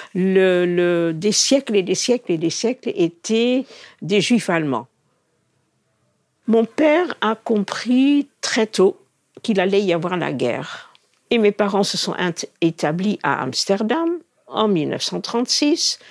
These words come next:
dans un joli appartement. Et il y avait déjà de plus en plus de Juifs qui venaient d'Allemagne quand même. Les Juifs qui étaient venus aux Pays-Bas étaient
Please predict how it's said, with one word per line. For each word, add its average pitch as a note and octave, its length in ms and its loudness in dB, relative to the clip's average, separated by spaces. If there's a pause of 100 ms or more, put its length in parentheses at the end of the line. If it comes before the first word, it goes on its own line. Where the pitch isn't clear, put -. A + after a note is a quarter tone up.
(180)
dans G3 240 0
un E3+ 100 -2
joli D3 380 0
appartement. A3+ 760 -2 (680)
Et B3 60 2
il C4+ 100 4
y D4 60 4
avait D#4+ 160 4
déjà D#4+ 280 2
de C4 80 2
plus D#4+ 320 2
en C4+ 120 0
plus D#4 260 0
de A3 80 -2
Juifs A#3+ 360 0
qui A#3 140 -2
venaient A#3 380 0
d'Allemagne F#3+ 720 2 (160)
quand G3 180 0
même. G3+ 500 0 (1400)
Les G#3+ 280 0
Juifs A3+ 500 2
qui B3 140 0
étaient A3+ 260 0
venus A#3 420 2
aux G#3 120 2
Pays-Bas G#3+ 600 0
étaient A3+ 360 -2